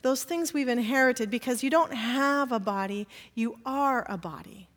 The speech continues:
You're fully integrated, you and I. And th-, those of you who've specialized in health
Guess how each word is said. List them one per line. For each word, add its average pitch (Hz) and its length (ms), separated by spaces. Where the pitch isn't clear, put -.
You're 233 160
fully 302 600
integrated, 202 720
you 185 200
and 175 120
I. 160 200
And 185 180
th-, 254 200
those 302 220
of 262 140
you 269 180
who've 233 200
specialized 247 760
in 202 220
health 269 400